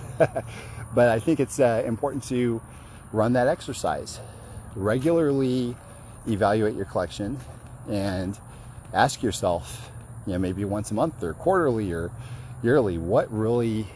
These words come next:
excites me? What am I happy about? What am I not happy about? What am I just, ugh, about, you know?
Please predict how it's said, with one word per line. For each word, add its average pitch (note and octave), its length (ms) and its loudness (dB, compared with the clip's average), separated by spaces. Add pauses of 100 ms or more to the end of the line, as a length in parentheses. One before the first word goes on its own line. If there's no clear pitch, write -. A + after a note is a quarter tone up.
(200)
excites A#2 480 0
me? F2+ 100 -6 (400)
What A2 160 0
am D#3+ 100 0
I A#2+ 100 0
happy G#2 360 -2
about? C2 260 -4 (680)
What G#2 140 6
am A#2+ 100 4
I A2+ 80 0
not G#2+ 220 0
happy F#2 260 -2
about? D#2 280 0
What G#2+ 140 4
am C#3+ 100 4
I A2+ 80 4
just, F2 260 -6
ugh, G#2+ 420 6 (120)
about, E2 300 -4
you F2 120 -4
know? G2+ 160 -4